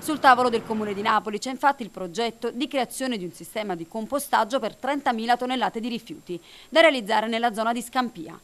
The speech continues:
A Napoli Est invece dovrebbe essere realizzato un impianto di separazione a freddo dei rifiuti. In quella zona era prevista la costruzione di un termovalorizzatore, progetto fortemente respinto dall'amministrazione di Luigi De Magistris.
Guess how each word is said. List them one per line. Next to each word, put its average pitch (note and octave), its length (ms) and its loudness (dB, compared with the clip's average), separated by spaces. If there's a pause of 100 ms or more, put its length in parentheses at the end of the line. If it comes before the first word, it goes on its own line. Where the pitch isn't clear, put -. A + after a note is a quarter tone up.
(200)
A A#3+ 100 6
Napoli B3 380 4
Est F#3 220 -6
invece F#3+ 340 -4
dovrebbe F#3+ 300 -4
essere G3 260 -6
realizzato F#3+ 540 -2
un G3 60 -6
impianto A3 440 -2
di G3+ 120 -10
separazione G#3+ 640 -2
a D#3 100 -8
freddo G#3+ 360 -6
dei A3+ 100 -2
rifiuti. D#3+ 520 -10 (380)
In D4+ 120 0
quella A#3+ 280 6
zona G#3 320 0
era G#3+ 220 2
prevista G#3 460 -4
la F#3 100 -4
costruzione A#3+ 720 -4
di F#3 60 -8
un F3 80 -8
termovalorizzatore, F#3+ 1000 -4 (200)
progetto D#4+ 480 2
fortemente B3 720 -2
respinto G#3+ 480 -8
dall'amministrazione A#3 960 -2
di A3+ 100 -4
Luigi G#3+ 280 -6
De A#3 80 -4
Magistris. F3 680 -6